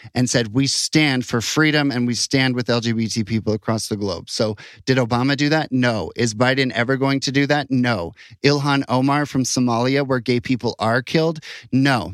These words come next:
they're never gonna do it. Who did it? Donald Trump. That's why it is a complete and total myth that Donald Trump was a homophobe or a bigot of any kind. It, and you can read the entire article on get outspoken dot com, where they debunk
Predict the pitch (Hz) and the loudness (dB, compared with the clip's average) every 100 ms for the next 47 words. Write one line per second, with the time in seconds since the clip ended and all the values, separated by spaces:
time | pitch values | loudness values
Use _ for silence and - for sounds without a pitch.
0 | - 135 143 135 131 120 110 78 - 143 | -2 0 2 2 0 0 -2 -4 -2 0
1 | 151 151 160 151 127 127 123 110 - 98 | 2 2 0 -2 0 0 0 -2 -4 -6
2 | 80 - - - - 143 - 147 143 135 | -6 -14 -20 -8 0 0 2 2 2 0
3 | 123 127 131 117 - 165 160 135 127 - | 0 0 0 -2 0 0 0 -2 0 0
4 | 143 127 120 135 170 113 - - - _ | 0 2 2 2 0 -2 -10 -20 -20 _
5 | - 135 120 131 131 127 117 - 123 113 | 0 0 2 0 2 0 -2 0 0 0
6 | - 107 117 117 113 101 - 117 107 107 | -6 -2 0 0 -2 -6 -4 -2 -2 0
7 | 147 147 123 135 131 123 98 113 107 - | 0 0 0 0 0 -2 -2 -2 -2 0
8 | 143 117 98 - 107 120 113 - 117 101 | 0 0 -4 -4 -2 0 -2 -4 -4 -4
9 | 85 107 - 113 113 110 127 120 123 120 | -4 -8 -8 -4 -2 -2 0 0 0 0
10 | 123 123 135 131 123 147 160 - 175 139 | 0 0 0 0 0 0 -2 -2 0 0
11 | 117 131 110 131 - 143 139 135 127 113 | 0 -2 0 -2 -2 0 0 0 0 -2
12 | - 190 208 - - - - 139 139 131 | 0 0 -2 -6 -20 -20 -2 0 2 0
13 | 113 160 160 147 127 | 0 0 2 0 0